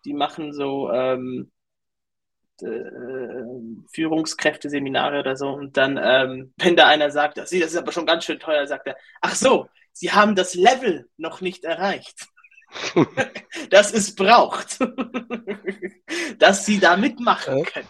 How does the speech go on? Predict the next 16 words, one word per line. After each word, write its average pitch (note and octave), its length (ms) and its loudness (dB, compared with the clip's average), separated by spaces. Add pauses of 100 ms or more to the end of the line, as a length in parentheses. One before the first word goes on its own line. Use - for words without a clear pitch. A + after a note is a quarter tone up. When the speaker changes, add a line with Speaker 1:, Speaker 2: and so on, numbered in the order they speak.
Speaker 1:
Alles F#3+ 340 -4
klar, F#3+ 280 0
schon E3+ 220 -10
verstanden, E3 480 -10 (260)
oder? C#3 260 -12 (480)
Und D#3 140 -8
provozieren G3+ 540 6
den F#3 120 4
Kunden D3+ 240 -8
ein C#3 40 -10
bisschen C#3+ 260 -14
damit, - 320 -12
ja. - 100 -16 (120)
Und C#3+ 160 -6
das E3+ 140 0
ist, E3+ 220 -10